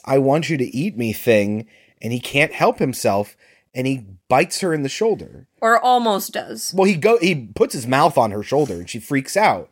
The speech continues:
Speaker 1: And, and he's, like, apologizing, and she's like, "Oh, no, it's okay, it's okay."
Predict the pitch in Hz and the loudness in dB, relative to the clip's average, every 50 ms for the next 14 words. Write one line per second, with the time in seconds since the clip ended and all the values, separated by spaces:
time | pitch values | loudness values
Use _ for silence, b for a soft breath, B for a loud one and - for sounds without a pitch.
0 | _ _ _ _ _ _ _ _ _ _ _ _ _ _ _ _ - 139 143 135 | _ _ _ _ _ _ _ _ _ _ _ _ _ _ _ _ 0 4 4 4
1 | 131 127 123 110 _ _ _ - 135 139 139 147 202 190 - 208 - 165 143 - | 4 2 -2 -6 _ _ _ -6 -6 -6 -2 -2 0 2 2 2 2 0 -6 0
2 | 151 160 175 175 165 135 151 139 135 123 131 135 135 - 185 170 202 190 196 220 | 2 4 4 4 4 4 4 4 4 2 0 -4 -4 -4 0 0 0 0 2 2
3 | 247 247 233 220 226 226 - 269 220 - 220 196 185 185 160 180 202 - 226 220 | 2 4 4 2 0 0 -2 -2 0 2 2 2 2 2 0 -2 0 2 0 2
4 | - 175 160 147 151 151 147 147 | 2 2 2 4 2 0 -2 -6